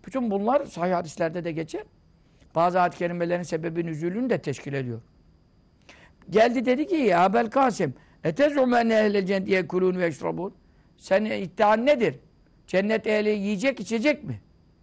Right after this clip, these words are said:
Yani cennette yemek, içmek var mı dedi. Resulullah sallallahu aleyhi ve sellem buyurdu, "Neam, vellezî nefsî biyedihi." Bu Darimi'de de geçiyor, İbn-i Ebi Şeybe, Musannef'te alıyor, İbn-i Mübarek,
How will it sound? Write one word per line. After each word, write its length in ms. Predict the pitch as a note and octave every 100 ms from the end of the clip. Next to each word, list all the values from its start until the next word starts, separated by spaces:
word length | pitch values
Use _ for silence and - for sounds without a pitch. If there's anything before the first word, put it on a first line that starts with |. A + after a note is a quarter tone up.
| _ _ _
Yani 140 | D3 D3
cennette 420 | E3+ G3 G3+ G#3
yemek, 340 | F#3+ G3+ G#3
içmek 360 | G3 A3 G#3+ -
var 160 | G#3
mı 160 | G3+ D#3
dedi. 160 | B2 C#3 _ _ _ _ _ _ _ _ _ - - - _
Resulullah 400 | D3+ E3 G#3+ A3+
sallallahu 300 | A3 G3 G3
aleyhi 100 | F#3+
ve 40 | F3
sellem 140 | F3+
buyurdu, 240 | G3 G#3 E3
"Neam, 420 | D#3+ G#3+ B3 F#3 - _ _ _ _ - _ _
vellezî 680 | C#3 D3 G3+ A#3+ G3+ F#3 F3+
nefsî 680 | E3 D3+ - G3 A#3 A#3+ G3
biyedihi." 840 | F3+ E3 D#3 B3 A3+ G#3+ D#3 A#2+ _ _ _ _ _ -
Bu 180 | E3 D#3
Darimi'de 560 | E3 E3 E3 D#3+ D#3+
de 80 | D#3+
geçiyor, 380 | D#3 D3+ D#3+ D#3+
İbn-i 220 | D#3+ D#3+
Ebi 200 | D#3 D#3
Şeybe, 280 | C#3+ D#3+ D#3
Musannef'te 500 | D#3 D3+ D#3 D3 E3+
alıyor, 240 | D#3+ D#3+
İbn-i 120 | D#3
Mübarek, 680 | E3 D#3+ D#3 D#3+ D#3+ D#3 -